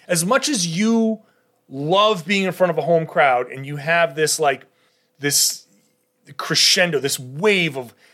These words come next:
everything good that happens, people are cheering for you, and that always feels good. I always preferred the silence of a road arena, a road venue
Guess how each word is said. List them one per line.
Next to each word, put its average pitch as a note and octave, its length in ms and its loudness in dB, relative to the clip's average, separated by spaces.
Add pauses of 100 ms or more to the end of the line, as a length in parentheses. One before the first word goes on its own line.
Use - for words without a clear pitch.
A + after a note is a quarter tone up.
(320)
everything G3+ 460 2
good F3+ 180 0
that D#3 160 2
happens, D3+ 460 0
people F#3 280 -2
are D#3 60 4
cheering E3+ 320 -2
for - 80 -18
you, C3+ 100 -10
and D#3 80 -6
that A#3 120 2
always G#3 420 0
feels D#3 300 2
good. B2 320 -2 (580)
I D4 480 0 (220)
always G#3 920 0 (380)
preferred G3+ 840 0 (320)
the E3 120 -2
silence A3+ 680 0
of F3 240 -2
a E3+ 100 2
road E3 520 2 (160)
arena, C#3 480 -4 (520)
a D#3 80 4
road E3 420 4
venue C3+ 520 0